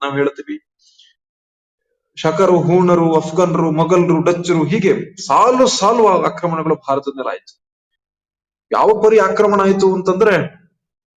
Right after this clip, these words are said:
ಗ್ರೀಕ್ನ ಅಲೆಕ್ಸಾಂಡರ್ ಪರ್ಷಿಯಾದ ಮೇಲೆ ದಾಳಿ ಮಾಡ್ತಾನೆ. ನಾನು ಹೇಳ್ದೆ, ಒಂದನೇ ಡೇರಿಯಸ್ ಮತ್ತು ಮೂರನೇ ಡೇರಿಯಸ್ ಹೇಳ್ದೆ ನಾನು. ಪರ್ಷಿಯನ್ರು ಆಗ ಗ್ರೀಕರ ಮೇಲೆ ದಾಳಿ ಮಾಡಿದ್ರು. ಎರಡನೇ ಫಿಲಿಪ್ಪನ ಮಗ ಅಲೆಕ್ಸಾಂಡರ್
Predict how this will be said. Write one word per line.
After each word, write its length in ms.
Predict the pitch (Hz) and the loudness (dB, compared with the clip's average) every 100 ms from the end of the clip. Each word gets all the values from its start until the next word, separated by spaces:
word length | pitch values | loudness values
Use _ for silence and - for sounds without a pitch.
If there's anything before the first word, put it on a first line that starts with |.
| _ _ _ _ _ | _ _ _ _ _
ಗ್ರೀಕ್ನ 440 | - 165 240 214 185 | -6 -4 -2 -2 2
ಅಲೆಕ್ಸಾಂಡರ್ 720 | 202 180 180 196 170 - - - _ _ _ _ _ | 2 2 2 2 2 0 -2 -12 _ _ _ _ _
ಪರ್ಷಿಯಾದ 360 | - 170 202 226 | -4 0 0 2
ಮೇಲೆ 200 | 214 208 | 2 0
ದಾಳಿ 260 | 160 165 160 | 0 0 0
ಮಾಡ್ತಾನೆ. 340 | 147 - 110 | -2 -4 -6
ನಾನು 160 | 135 143 | -4 0
ಹೇಳ್ದೆ, 260 | 190 151 | 2 2
ಒಂದನೇ 340 | 127 165 180 165 | 0 0 -2 -2
ಡೇರಿಯಸ್ 380 | 165 170 170 | 0 -2 -2
ಮತ್ತು 200 | 160 - | -8 -6
ಮೂರನೇ 300 | 165 170 170 | -4 -2 0
ಡೇರಿಯಸ್ 320 | 160 151 - 147 | 2 0 -2 -4
ಹೇಳ್ದೆ 220 | 117 117 | -6 -6
ನಾನು. 220 | - _ _ _ _ _ _ _ _ _ _ _ | -16 _ _ _ _ _ _ _ _ _ _ _
ಪರ್ಷಿಯನ್ರು 540 | 180 170 240 233 220 | -4 0 0 2 2
ಆಗ 220 | 202 208 180 | 2 0 0
ಗ್ರೀಕರ 320 | 175 208 214 | -2 0 0
ಮೇಲೆ 180 | 202 180 | 2 0
ದಾಳಿ 180 | 170 | 2
ಮಾಡಿದ್ರು. 460 | 170 147 117 - - _ _ _ _ _ 143 | 2 2 0 -4 -8 _ _ _ _ _ 0
ಎರಡನೇ 360 | 180 220 233 | 2 4 2
ಫಿಲಿಪ್ಪನ 440 | 214 185 226 - 214 | 0 -2 -2 0 0
ಮಗ 220 | 196 190 | 0 0
ಅಲೆಕ್ಸಾಂಡರ್ 720 | 185 185 - 170 - - | 0 0 -2 -2 -2 -4